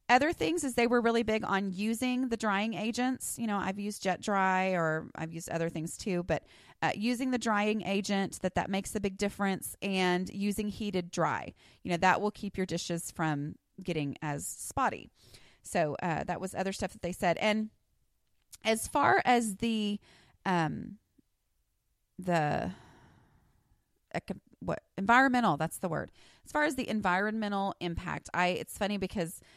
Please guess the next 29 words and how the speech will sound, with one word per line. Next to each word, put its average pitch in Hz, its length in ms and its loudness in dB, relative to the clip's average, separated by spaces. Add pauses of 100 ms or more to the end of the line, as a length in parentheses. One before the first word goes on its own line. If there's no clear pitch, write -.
(220)
um, 170 420 -4 (140)
I 185 80 -4
was 185 120 -4
interviewed 190 320 -2
by 170 120 -2
Huffington 185 400 -6
Post. - 500 -4 (580)
It's - 140 -6
been 151 140 0
a 151 40 0
while, 143 400 -2 (380)
but, 180 300 4
um, 165 400 -4 (180)
the 202 80 0
comments 294 680 -2
on 202 200 0
it, - 420 -2 (320)
<laughs> - 500 -12
I, 220 180 0
it - 160 -16
was 254 160 2
one 294 80 4
of 302 40 4
those 294 140 4
times 240 280 0
where 214 80 6
I 202 40 8
went, 208 180 0
"Why 339 220 -6